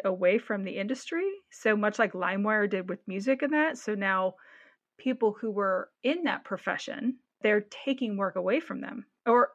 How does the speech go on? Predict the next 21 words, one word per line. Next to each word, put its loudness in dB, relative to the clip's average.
not 6
really 4
taking 0
work 6
away 0
as -4
much -4
as -8
taking -4
money 0
away 0
from -8
them, -4
because -6
now 2
the 0
work 0
that -16
they -6
did 0
is -6